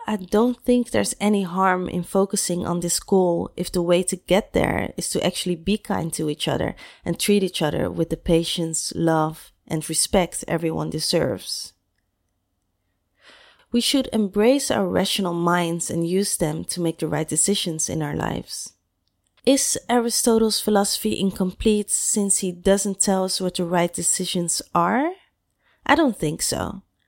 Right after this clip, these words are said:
After all, we have our rational minds, but we have feelings too.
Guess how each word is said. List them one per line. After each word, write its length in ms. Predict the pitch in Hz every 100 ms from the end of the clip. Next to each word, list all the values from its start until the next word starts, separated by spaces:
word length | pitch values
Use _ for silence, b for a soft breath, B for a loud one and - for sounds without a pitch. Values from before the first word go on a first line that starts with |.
| _ _ _ _
After 360 | - 240 - 226
all, 400 | 214 180 - -
we 300 | 196 190 190
have 300 | 185 214 208
our 200 | - 180
rational 420 | 170 208 - 208 175
minds, 800 | 175 196 180 160 185 - - - _ _
but 140 | 175
we 100 | 185
have 140 | 180 175
feelings 500 | - 254 175 165 -
too. 340 | 220 185 175